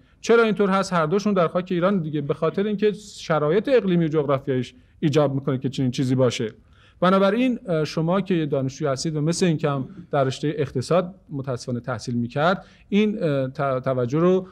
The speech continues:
ندارید که هر کشور یک شرایطی رو داره، شرایط اقلیمی، یک شرایط جغرافیایی داره. کشور ما،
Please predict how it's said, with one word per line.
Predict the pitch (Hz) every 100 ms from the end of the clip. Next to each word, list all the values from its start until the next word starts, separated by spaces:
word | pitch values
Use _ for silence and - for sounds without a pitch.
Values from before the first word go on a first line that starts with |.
| - 147
ندارید | 165 208 214 170 127 - - _ _
که | 160
هر | 139 185
کشور | 185 156 165 156
یک | 143 131
شرایطی | - 120 120 165 226
رو |
داره، | 185 190 180 165
شرایط | 135 127 139
اقلیمی، | 127 117 120 135
یک | 135
شرایط | 127 117 123 123 110 - -
جغرافیایی | 135 123 - 156
داره. | 196 202 190
کشور | 180 151 180 170
ما، | 160 131